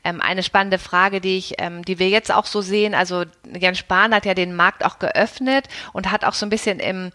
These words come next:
Ausland ein Signal gegeben, "Hey Leute, jetzt lohnt es sich auch nach Deutschland zu kommen, ne? Weil hier könnte die App auf Rezept werden." Und wir merken das tatsächlich auch. Es gibt relativ viele Anfragen auch an uns aus dem Ausland, also Skandinavien und U S A und so weiter.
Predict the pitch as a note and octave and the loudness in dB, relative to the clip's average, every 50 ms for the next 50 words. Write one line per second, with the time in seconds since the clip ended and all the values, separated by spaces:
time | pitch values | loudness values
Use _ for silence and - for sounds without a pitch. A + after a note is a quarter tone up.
0 | - - - - - F#3+ G3+ A3+ - - A3 G3 - F3+ F#3 F#3+ G3+ - G3 F#3+ | -14 -18 -10 -2 2 4 4 4 4 2 2 0 0 -2 -2 -4 -4 -2 0 0
1 | F3+ F#3 G#3 G3 G3 F#3 F#3+ F#3+ F#3+ F#3+ F#3+ F#3+ G3+ G3 G3 F#3+ G3+ A3 A#3+ A3 | 2 4 4 2 2 0 0 0 0 0 0 0 0 2 4 4 4 4 4 2
2 | G3 F#3+ F3+ - - G3 G3+ A3+ B3+ B3 - G3+ - - G#3 - - - - F#3 | -2 -4 -6 -6 -4 -2 0 0 0 -2 -2 -4 -4 -4 -4 -2 0 0 0 0
3 | - F#3+ F3+ - - F#3 F3 - D#3+ C3+ - - C3+ - - D3 A#2+ - - _ | 0 -4 -4 0 0 0 0 0 -2 -6 -6 -8 -12 -6 -2 -2 -2 -2 -4 _
4 | - - A#3 D4 A3+ E3+ D#3+ D3+ C3 F3 G#3 G#3 - G#3+ G3+ G3 F#3 D#3 - - | -4 -2 0 0 2 2 0 0 0 -2 -2 -2 -2 -2 -2 -2 0 0 0 0
5 | - F3 - - F3+ - - - A#3 - - - - - C3+ C3 C3+ D3 F3+ G#3+ | 0 -2 -2 -2 -6 -2 0 0 0 -2 -2 -4 0 2 2 2 2 0 -2 -6
6 | - - - E3 E3+ - - - - - - - G3 G#3+ A3+ C4 - B3 G3 G3+ | -6 -4 -4 -4 -6 -8 -12 -12 -12 -8 -4 -2 2 2 2 2 2 0 -2 0
7 | - - F#3+ - F#3+ F#3+ F#3+ F#3 F3+ E3+ - - B3 C#4+ - - - G3+ - F#3+ | 0 0 -2 0 0 -2 -2 -2 -4 -2 0 0 0 -2 -6 -8 -10 -10 -8 -4
8 | F#3 F#3 F3+ F3+ - F3 - - F#3+ F3 D#3 - - D#3+ G3+ - - - A3+ A3 | -2 -2 -2 -2 -2 -6 -6 -4 -2 0 0 0 0 -2 -4 -6 -4 -2 -2 -2
9 | G#3+ - - - - G3 F#3+ F3+ - - F#3+ F#3+ F#3+ - - - E3+ - E3+ E3+ | 0 -2 -2 -2 -2 -2 -2 -2 -2 -4 -4 -4 -4 -2 0 0 0 -2 -4 -8
10 | E3+ E3 D#3+ - - - - - - - G3+ B3 - - A3+ G#3 G3 - F3 E3+ | -8 -10 -10 -12 -12 -14 -14 -6 0 2 2 2 2 2 0 0 2 0 0 -2
11 | E3+ - - F#3 G3 A3 A#3+ B3 A#3+ A#3 A3+ G#3+ G#3 G3+ F#3+ F#3+ F#3+ - F#3 F#3+ | -2 -2 -2 0 0 2 2 4 4 4 4 4 4 2 2 0 0 -2 -6 -6
12 | - G3 F#3+ F#3 - - - F#3 F#3 F#3 F#3 F3 G2 F#3 F#3 F#3 F3 E3 E3 E3 | -4 -4 -4 -2 -2 -2 0 2 2 2 2 2 0 -2 -2 -4 -2 2 2 2
13 | E3+ - F#3 F3 | 2 2 0 -2